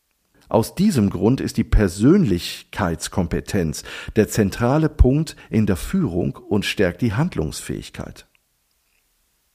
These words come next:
Mit Führungskräfteentwicklung zu mehr Handlungsfähigkeit gelangen. Jede Führungskraft muss sich darüber im Klaren sein, auf was sie sich einlässt und wie ihre Rolle tatsächlich aussieht.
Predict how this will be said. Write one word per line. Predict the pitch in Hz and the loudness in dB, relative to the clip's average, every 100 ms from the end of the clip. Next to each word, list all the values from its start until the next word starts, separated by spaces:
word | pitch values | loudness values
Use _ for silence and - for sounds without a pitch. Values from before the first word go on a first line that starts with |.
| _ _ - - - - - - | _ _ -20 -18 -16 -18 -20 2
Mit | 143 | 2
Führungskräfteentwicklung | - 220 143 - 123 - 101 101 110 117 110 | 4 4 4 2 0 0 0 0 0 2 2
zu | - | 2
mehr | 104 98 80 | 2 2 2
Handlungsfähigkeit | 85 - 78 - - - - - - | -2 -4 -8 -8 -12 -12 -12 -12 -12
gelangen. | - - - 76 _ _ _ _ _ _ _ _ _ - | -12 -12 -14 -20 _ _ _ _ _ _ _ _ _ 0
Jede | 131 180 | 4 4
Führungskraft | - 165 113 - - 110 - | 2 2 2 2 0 0 2
muss | 117 | 0
sich | - | 2
darüber | - 101 98 | 0 2 2
im | 73 | 0
Klaren | 98 - 117 87 | -2 0 2 2
sein, | 82 87 95 113 - - - | 0 0 0 -4 -8 -18 -8
auf | - 101 113 | -4 0 0
was | 117 | 0
sie | 127 | 0
sich | 101 107 - | -2 -4 -2
einlässt | 104 107 87 80 107 - - - - | 0 2 2 0 -4 -6 -14 -14 -4
und | 104 | -2
wie | 110 | -2
ihre | 90 107 101 | -4 -2 2
Rolle | 117 90 | 2 2
tatsächlich | - 85 87 78 104 - | 0 -2 -2 -4 -6 -4
aussieht. | 92 - - - | -4 -4 -12 -16